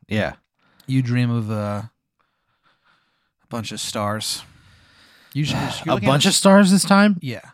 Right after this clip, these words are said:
Speaker 1: More than just one?
Speaker 2: There, uh, there's, like, seven of them.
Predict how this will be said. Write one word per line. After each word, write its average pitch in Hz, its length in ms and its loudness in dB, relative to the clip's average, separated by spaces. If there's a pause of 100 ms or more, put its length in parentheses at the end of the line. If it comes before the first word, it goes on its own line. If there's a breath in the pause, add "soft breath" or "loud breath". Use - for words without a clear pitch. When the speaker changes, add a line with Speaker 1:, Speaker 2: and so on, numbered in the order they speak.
Speaker 1:
More 139 220 4
than 156 120 4
just 156 200 -2
one? 190 280 4 (380)
Speaker 2:
There, 139 400 2
uh, 135 140 -6
there's, 135 260 -2
like, 131 240 -4
seven 113 600 -8
of 98 140 -14
them. 80 320 -20